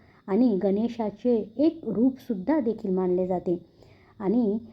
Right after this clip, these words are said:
या हत्तीची मूर्ती ठेवण्याची जी योग्य दिशा आहे ती आपल्याला माहितीच नसेल तर आपण घरामध्ये हत्तीची मूर्ती आणून कुठेही ठेवली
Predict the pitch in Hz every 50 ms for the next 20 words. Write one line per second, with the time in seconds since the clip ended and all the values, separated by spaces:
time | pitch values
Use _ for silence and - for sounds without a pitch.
0 | - - 226 247 262 254 185 196 196 - - 285 294 294 - 339 285 214 202 202
1 | 190 196 240 233 202 190 190 - - 226 214 208 220 214 214 214 233 226 202 233
2 | 240 233 - 220 214 208 208 208 320 359 285 285 262 262 - 269 254 233 226 220
3 | 254 214 - - - 254 262 196 - - 247 240 214 202 190 185 220 - - 330
4 | 320 - 247 240 226 233 254 233 - - - - - _ _ _ - 233 196 -
5 | - 277 294 262 208 208 233 247 247 233 202 190 226 220 214 220 - - 294 294
6 | - 339 302 262 233 196 196 247 254 233 214 214 233 240 240 240 214 185 - -
7 | 240 294 370 359 - 226 240 226 233 220